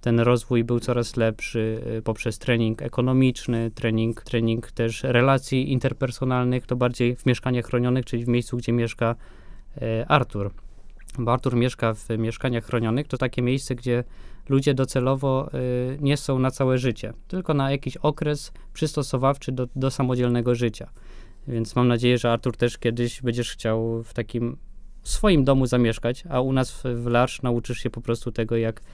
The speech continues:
jak być samodzielnym. A z kolei Viola i inni mieszkańcy, no tak naprawdę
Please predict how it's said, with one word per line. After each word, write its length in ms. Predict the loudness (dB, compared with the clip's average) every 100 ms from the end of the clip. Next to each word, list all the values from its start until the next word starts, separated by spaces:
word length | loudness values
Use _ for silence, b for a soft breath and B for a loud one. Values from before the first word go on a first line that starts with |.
| b
jak 120 | 0
być 160 | 0 -2
samodzielnym. 640 | 0 0 2 2 2 0 -2 b b b b
A 100 | -2
z 60 | 0
kolei 320 | 4 6 6
Viola 560 | 6 6 6 6 4 0 -6 -10
i 240 | -4 0 4
inni 200 | 4 6
mieszkańcy, 720 | 4 2 0 0 2 2 2 b b b b b -10
no 200 | -2 0
tak 200 | 0 0
naprawdę 600 | 0 2 2 4 4 2